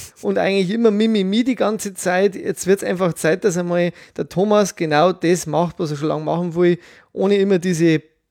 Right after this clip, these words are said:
Speaker 2: Grätschen die ganze Zeit, weil das ist, ist einfach nervig gewesen die letzten Jahre, äh, dass auch teilweise gute Songs nicht aufgenommen worden sind.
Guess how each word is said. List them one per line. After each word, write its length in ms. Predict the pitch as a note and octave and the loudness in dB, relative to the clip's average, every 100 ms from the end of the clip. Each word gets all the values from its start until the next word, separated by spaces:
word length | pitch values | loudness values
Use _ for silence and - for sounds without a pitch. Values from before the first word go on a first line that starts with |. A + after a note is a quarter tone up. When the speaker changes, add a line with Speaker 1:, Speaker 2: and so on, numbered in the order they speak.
| _ | _
Speaker 2:
Grätschen 460 | - D3 D#3+ F3+ E3+ | -2 4 4 2 -6
die 80 | C#3 | -4
ganze 360 | C#3 C3+ D#3 | -4 -6 -10
Zeit, 360 | D3+ D3+ D#3 D3+ | -6 -2 -2 -2
weil 320 | E3 - - - - - | -2 -2 -6 -12 -18 -12
das 220 | F#3 - | -10 -8
ist, 220 | - - | -8 -8
ist 200 | - F3 | -8 -10
einfach 300 | - G3+ F#3 | -8 -4 -4
nervig 400 | D3 D3+ F3 F#3 | -2 0 0 -2
gewesen 300 | - D#3 D3 | -4 -6 -4
die 60 | D#3 | -4
letzten 340 | D#3 D#3 - | -4 -4 -4
Jahre, 340 | D#3+ D3+ D3+ D3 _ - - _ | 0 0 -2 -6 _ -20 -20 _
äh, 200 | - D#3+ | 0 2
dass 280 | D#3 D#3+ D3+ | 4 2 2
auch 160 | F#3+ - | -2 0
teilweise 400 | C#3+ E3+ F3 E3+ | 2 2 2 0
gute 260 | G3 F#3+ | -2 -2
Songs 320 | E3+ D#3+ F#3 F3 | 0 0 0 -4
nicht 140 | D#3+ | 0
aufgenommen 460 | - C#3+ E3+ D#3+ D3 | -2 -2 -4 -2 -2
worden 180 | D3 | -2
sind. 200 | A#2 A2+ | -2 -4